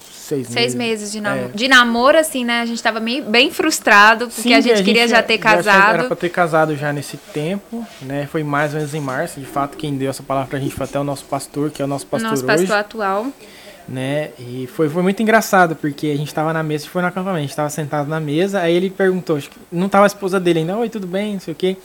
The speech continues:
Speaker 1: Eu me lembro que foi eu que recebi ele pra indicar pra ele o apartamento, o lugar que ele ia ficar, né? A gente conversou ali um pouquinho.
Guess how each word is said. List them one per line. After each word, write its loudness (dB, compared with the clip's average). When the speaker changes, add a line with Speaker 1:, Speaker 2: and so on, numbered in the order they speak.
Speaker 1:
Eu 0
me 6
lembro 4
que -14
foi 4
eu 8
que -2
recebi 2
ele 6
pra -4
indicar 2
pra -4
ele 2
o -4
apartamento, -2
o -6
lugar -2
que -8
ele -4
ia -2
ficar, 0
né? -4
A -2
gente -10
conversou -4
ali -4
um -10
pouquinho. -6